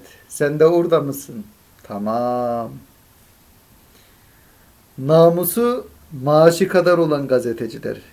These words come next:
sizler de orada mısınız? Tamam. O zaman maçlarımı yorumlamaya başlayayım.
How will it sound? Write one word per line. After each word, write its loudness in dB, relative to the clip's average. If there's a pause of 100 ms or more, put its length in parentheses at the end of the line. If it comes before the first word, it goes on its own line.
(160)
sizler 4
de 6
orada 2
mısınız? -10 (320)
Tamam. -4 (600)
O 2
zaman 0 (360)
maçlarımı -2
yorumlamaya -4
başlayayım. -6